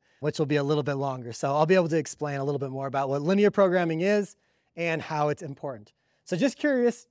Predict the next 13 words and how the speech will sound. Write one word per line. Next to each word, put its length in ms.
does 120
anyone 380
know, 420
by 120
show 180
of 80
hands, 300
who 100
knows 180
what 120
linear 280
programming 500
is? 280